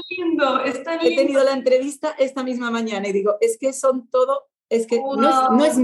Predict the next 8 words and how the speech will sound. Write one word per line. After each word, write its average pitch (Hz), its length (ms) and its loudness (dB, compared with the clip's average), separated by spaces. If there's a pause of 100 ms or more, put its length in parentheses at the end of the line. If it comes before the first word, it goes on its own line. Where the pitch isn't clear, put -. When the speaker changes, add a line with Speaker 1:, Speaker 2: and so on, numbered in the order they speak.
(100)
Speaker 2:
magia, 214 420 0
es 247 220 0
de 220 120 4
verdad 226 400 2 (760)
confiar 226 480 2
y 233 80 -4
soltar, 180 720 -2
es, 208 260 -2